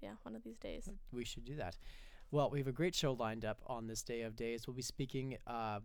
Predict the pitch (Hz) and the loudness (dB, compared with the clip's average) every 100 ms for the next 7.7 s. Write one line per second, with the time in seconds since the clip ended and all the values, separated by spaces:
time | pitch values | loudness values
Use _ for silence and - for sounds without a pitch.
0 | 123 117 - 117 135 147 147 156 135 - | -2 -2 0 2 6 6 6 4 4 4
1 | - 127 151 - - 127 117 123 143 156 | 4 4 4 4 2 4 4 4 2 2
2 | 147 143 - 127 117 123 120 123 117 120 | 2 2 0 0 0 0 -2 -4 -2 2
3 | 113 131 156 - 107 104 110 101 - 117 | 4 4 2 0 2 2 0 -2 -4 -2
4 | 113 110 - 107 101 95 82 90 - - | -2 -2 -2 -2 0 0 -2 -4 -8 -12
5 | - - - - 123 107 - 143 151 - | -12 -12 -10 -4 -4 -2 2 4 4 2
6 | 101 78 73 - - 113 110 110 107 117 | -2 -4 -4 -6 -4 -4 -2 -4 -4 -4
7 | 127 107 104 156 139 - | -4 -4 -4 -4 -4 -4